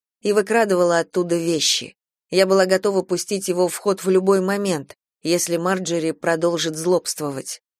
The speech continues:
Мама сказала: «Успокойся, Мэри, речь не о тебе». «А что, собственно, плохого в этом, Марджери?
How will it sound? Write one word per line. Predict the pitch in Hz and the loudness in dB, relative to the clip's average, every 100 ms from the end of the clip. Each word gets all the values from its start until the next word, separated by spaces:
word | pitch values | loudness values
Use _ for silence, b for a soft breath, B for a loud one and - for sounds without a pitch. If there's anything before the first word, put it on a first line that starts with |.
| _ _ | _ _
Мама | 190 214 214 | 0 0 2
сказала: | 196 - 196 185 165 139 139 - _ _ _ _ _ - | -2 -2 0 0 0 -2 -8 -14 _ _ _ _ _ 0
«Успокойся, | 285 277 269 311 294 185 | 2 2 2 2 2 0
Мэри, | 160 156 156 160 156 160 | 2 0 2 0 -2 -2
речь | - 185 208 - | 0 2 2 0
не | 233 226 | 0 0
о | 190 | 0
тебе». | - 156 143 139 - _ _ _ _ _ _ _ | -2 -2 -4 -6 -14 _ _ _ _ _ _ _
«А | 147 170 185 | 4 6 6
что, | 180 - 220 | 4 2 2
собственно, | 247 285 - 277 262 254 | 0 -4 -4 -2 0 0
плохого | 277 269 220 165 165 | 0 2 2 4 2
в | 143 | 2
этом, | 143 - 131 135 | 0 0 -6 0
Марджери? | 185 170 - 139 120 - | 0 0 -2 -8 -8 -14